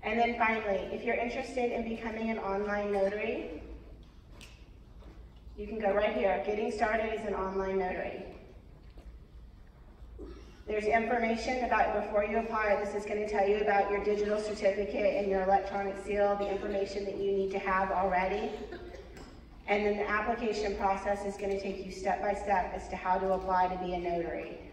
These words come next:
okay? And finally, down here at the end, I've read it all, I know what I'm doing, I'm ready to apply to be an online notary, and this is how you do it, okay? Yes, ma'am.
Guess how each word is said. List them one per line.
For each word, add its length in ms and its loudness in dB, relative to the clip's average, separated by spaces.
okay? 460 -2
And 200 -4
finally, 500 4
down 300 2
here 100 0
at 180 0
the 140 -2
end, 540 0
I've 160 0
read 220 8
it 120 2
all, 560 6
I 140 -2
know 180 4
what 120 4
I'm 140 0
doing, 680 2
I'm 80 -4
ready 160 2
to 140 8
apply 260 6
to 100 4
be 120 4
an 80 4
online 500 2
notary, 720 0
and 160 -6
this 100 -6
is 200 -10
how 80 -4
you 220 -8
do 40 -8
it, 240 -10
okay? 320 -4
Yes, 140 -12
ma'am. 100 -10